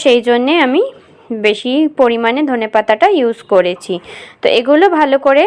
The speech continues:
হালকা করে ফ্রাই হয়ে গেলে এগুলোকে আমি ঠান্ডা করে এগুলোর পেস্ট তৈরি করে নেব।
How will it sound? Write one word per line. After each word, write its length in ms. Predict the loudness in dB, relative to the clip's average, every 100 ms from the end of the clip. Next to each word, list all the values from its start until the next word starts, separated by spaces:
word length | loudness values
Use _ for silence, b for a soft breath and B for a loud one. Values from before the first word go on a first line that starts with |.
| 0
হালকা 300 | -4 -4 -4 0
করে 160 | 0 0 -2
ফ্রাই 200 | -4 -4 -2
হয়ে 200 | 0 0 0
গেলে 220 | 0 0 -4 B B B 0
এগুলোকে 380 | 2 2 2 0 0
আমি 140 | 0 -2
ঠান্ডা 320 | -4 -2 -2 -2 0
করে 200 | 2 2 0
এগুলোর 360 | -2 0 0 -2 -2
পেস্ট 300 | 0 0 -2 -14 -2
তৈরি 260 | 0 2 -2 0
করে 200 | 0 0 -4
নেব। 180 | -6